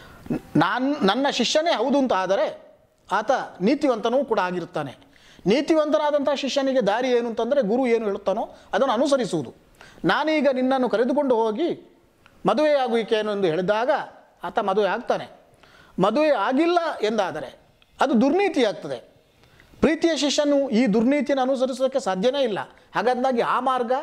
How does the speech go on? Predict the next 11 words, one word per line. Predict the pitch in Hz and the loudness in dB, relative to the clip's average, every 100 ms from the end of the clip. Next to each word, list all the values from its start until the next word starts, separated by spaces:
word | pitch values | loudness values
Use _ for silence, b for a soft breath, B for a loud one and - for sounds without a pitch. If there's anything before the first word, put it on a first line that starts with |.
| - - | -8 -8
ಈಗ | 214 | -2
ಇಲ್ಲ. | 208 254 190 - - _ - | 0 2 0 -4 -20 _ -4
ಹಾಗಾದ್ದರಿಂದಾಗಿ | 185 247 226 240 262 277 294 160 - b b b b | 0 2 2 0 0 0 -2 -4 -10 b b b b
ಒಂದು | 175 240 359 | 0 2 2
ವೇಳೆ | 339 330 | 2 2
ಆ | 285 180 233 | 0 0 0
ಮಾರ್ಗವನ್ನು | 294 302 285 302 311 359 | 0 0 0 0 2 0
ಅನುಸರಿಸಿದರೆ, | 294 269 277 233 233 196 | 0 0 -2 -2 -2 -2
ಅಂದರೆ | 247 226 | -2 -2
ಯುದ್ಧಕ್ಕೆ | 185 220 247 285 | 0 0 0 0
ನನ್ನ | 254 254 | 0 0